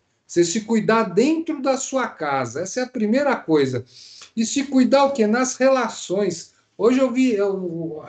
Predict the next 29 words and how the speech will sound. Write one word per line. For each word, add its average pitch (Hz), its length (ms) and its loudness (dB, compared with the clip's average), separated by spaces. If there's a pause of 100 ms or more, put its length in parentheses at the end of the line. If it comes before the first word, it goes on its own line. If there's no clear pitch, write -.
a 156 80 -8
gente 233 320 0
vê 220 140 4
a 226 80 6
violência. 190 720 4
Ô, 185 220 2
gente, 185 300 -2
como 226 420 0
é 233 80 4
difícil 208 960 -6 (380)
ser 220 400 2
mulher 202 480 2
nesse 185 260 -6
nosso 170 320 -8
país. 127 720 -8 (720)
Que 202 140 -14 (100)
coisa, 185 300 4
eu 160 60 2
falo, 180 440 -2
"Nossa 190 440 -2
Senhora, 165 340 0
obrigado 190 580 0
por 226 200 -2
eu, 202 260 2
por - 240 -2
eu 214 140 6
vir 196 260 0
homem", 175 380 2
porque 170 520 0